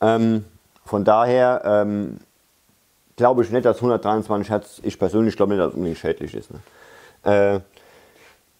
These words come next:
aber da wird auf jeden Fall noch eine Änderung kommen. Dann schreibt der Klaus Gruber, Hashtag K F A, "Hi Markus, gibt, äh, es gibt relativ günstige zehn Ampere vierundzwanzig Volt Netzteile von Meanwell. Die haben leider keine Self-Auszeichnung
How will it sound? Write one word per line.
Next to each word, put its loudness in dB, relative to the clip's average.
aber 2
da 2
wird 4
auf 4
jeden 0
Fall 0
noch 2
eine -2
Änderung 0
kommen. -4
Dann 2
schreibt 0
der 2
Klaus 2
Gruber, 2
Hashtag 0
K 2
F 0
A, 0
"Hi 0
Markus, -2
gibt, -2
äh, 6
es 2
gibt 0
relativ 4
günstige 0
zehn 2
Ampere 2
vierundzwanzig -2
Volt 2
Netzteile 2
von 0
Meanwell. 2
Die 4
haben 2
leider 4
keine 0
Self-Auszeichnung 0